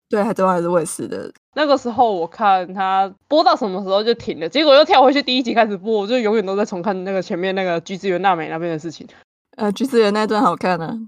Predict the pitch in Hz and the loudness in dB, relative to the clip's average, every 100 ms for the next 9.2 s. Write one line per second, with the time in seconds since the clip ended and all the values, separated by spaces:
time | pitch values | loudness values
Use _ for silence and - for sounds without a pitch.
0 | _ _ _ _ - 202 - 277 320 320 | _ _ _ _ 0 2 2 2 2 4
1 | 254 254 247 294 220 220 170 202 - 190 | 6 6 6 6 4 4 -2 -6 -2 2
2 | 208 262 294 285 277 302 240 - 240 240 | 4 4 0 -2 -4 -4 -6 -2 2 4
3 | - 302 339 302 302 302 262 302 330 339 | 2 -6 -6 0 4 4 4 0 4 6
4 | 320 320 302 302 294 294 240 185 196 185 | 8 6 4 4 4 4 0 -2 -6 -4
5 | 254 233 247 180 208 202 208 202 208 220 | -4 0 -2 0 0 2 2 0 2 2
6 | 185 127 85 165 - _ _ _ _ 254 | 2 0 -4 -6 -10 _ _ _ _ 6
7 | 302 330 320 240 262 262 226 202 220 285 | 8 8 6 4 6 4 2 2 2 2
8 | - 311 359 294 233 233 302 226 180 208 | 0 2 6 6 6 4 4 2 -2 0
9 | 208 185 | 0 -2